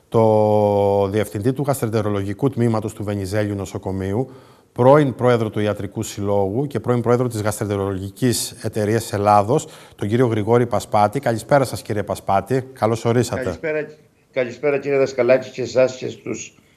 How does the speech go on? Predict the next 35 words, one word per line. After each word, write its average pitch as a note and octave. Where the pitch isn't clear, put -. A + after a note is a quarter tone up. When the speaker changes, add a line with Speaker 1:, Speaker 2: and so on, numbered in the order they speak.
Speaker 2:
αγαπητούς A2+
τηλεθεατές G#2
σας A#2+
και -
φυσικά A#2+
στους -
συναδέλφους A2+
που G#2+
βρίσκονται G#2+
στο, G2+
στην G#2+
ομάδα G2
σας. -
Speaker 1:
Καταρχήν, A#2+
θέλω D#3+
να D3+
πω E3+
ότι E3
απόψε D#3+
θα A#2+
μιλήσετε C3
σαν D3
γιατρός C3+
και -
όχι C#3+
σαν C#3
πολιτευτής A#2
της G#2+
Νέας, A2
ε, G2+
Δημοκρατίας. G#2
Γνωρίζω B2+
πάρα C#3+
πολύ A#2+
καλά G#2+